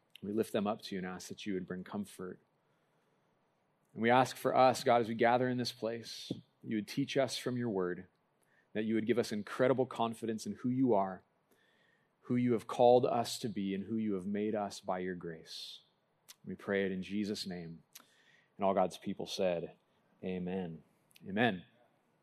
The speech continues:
Uh, I have been accused many times in my life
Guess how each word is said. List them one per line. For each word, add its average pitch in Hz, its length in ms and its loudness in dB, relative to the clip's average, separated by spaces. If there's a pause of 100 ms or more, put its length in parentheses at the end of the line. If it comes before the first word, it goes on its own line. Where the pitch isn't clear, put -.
(600)
Uh, 143 360 10
I 180 160 12
have 196 240 8
been 208 240 12
accused 185 960 8 (1080)
many 190 440 10
times 113 340 2
in 110 80 0
my 104 140 0
life 98 520 2